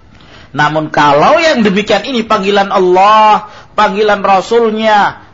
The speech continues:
maka seorang mukmin wajib untuk mendahulukan panggilan tersebut dan meninggalkan dunia, meninggalkan segala sesuatu yang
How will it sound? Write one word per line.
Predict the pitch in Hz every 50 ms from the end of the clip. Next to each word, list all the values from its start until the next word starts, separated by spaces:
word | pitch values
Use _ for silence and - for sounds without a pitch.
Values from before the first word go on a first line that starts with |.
| -
maka | 151 190 196 - 190
seorang | 175 196 190 180 180 180 185
mukmin | 208 214 208 208 196 175
wajib | 160 160 196 233 240 233 208 190 170 - - 220 226 -
untuk | 196 190 185 208 190
mendahulukan | 165 190 185 170 165 151 135 151 208 240 240 185 156 151 -
panggilan | 185 170 165 196 190 180 175 -
tersebut | - - 190 208 247 - - - - - - - - - - - - - _ - - - - - - - - - - - - - - - - - - _ _ _ - - -
dan | 101 107 117
meninggalkan | 123 120 120 113 110 117 143 151 147 151 135 131 117 110 104 104 - - - - - - - -
dunia, | 120 131 151 160 165 147 127 104 82 71 - - - - - - - - - - - - - - - - - - -
meninggalkan | 120 127 135 127 120 139 156 165 160 156 151 147 123 123
segala | 113 - - - 127 135 151 165 165 151
sesuatu | - 151 143 - 143 147 143 - 147
yang | 143 139 139 135 135 131